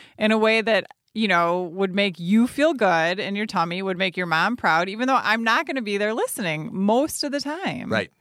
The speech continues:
Speaker 2: right. And that's another thing about parents is, you know, um, the all these regulators and all this, um, uh, ability to track gives us,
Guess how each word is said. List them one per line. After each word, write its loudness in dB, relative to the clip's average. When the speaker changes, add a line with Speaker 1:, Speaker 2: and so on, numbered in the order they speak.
Speaker 2:
right. -2
And -6
that's 0
another -6
thing -10
about -6
parents -8
is, -10
you -18
know, -10
um, -10
the -8
all 0
these -8
regulators -10
and -16
all -4
this, -12
um, -8
uh, -12
ability -8
to -12
track -10
gives -6
us, -8